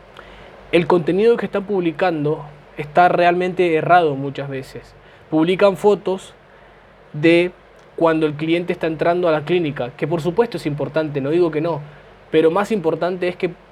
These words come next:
publiquen un video hablando sobre cómo facilitarle la vida a tu usuario, por ejemplo, o cómo hacer para que el usuario se sienta mejor gracias a tu conocimiento,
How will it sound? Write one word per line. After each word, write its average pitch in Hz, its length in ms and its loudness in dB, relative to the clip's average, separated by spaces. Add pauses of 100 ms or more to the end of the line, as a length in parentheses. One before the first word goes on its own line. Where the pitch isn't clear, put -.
(120)
publiquen 170 460 0
un 170 80 -2
video 165 340 4
hablando 160 420 0
sobre 143 360 -2
cómo 170 280 -4
facilitarle 151 760 -4
la 151 100 2
vida 156 380 0 (120)
a 143 120 -8
tu 143 140 -8
usuario, 123 420 -6 (480)
por 135 160 0
ejemplo, 123 480 -2 (480)
o 143 180 0
cómo 185 340 4
hacer 180 380 0 (380)
para 156 200 2
que 143 80 -4
el 143 60 -4
usuario 160 300 0
se 151 100 -10
sienta 156 300 -2
mejor 165 420 -2 (240)
gracias 156 380 0
a 147 100 -2
tu 143 100 -2
conocimiento, 135 720 -6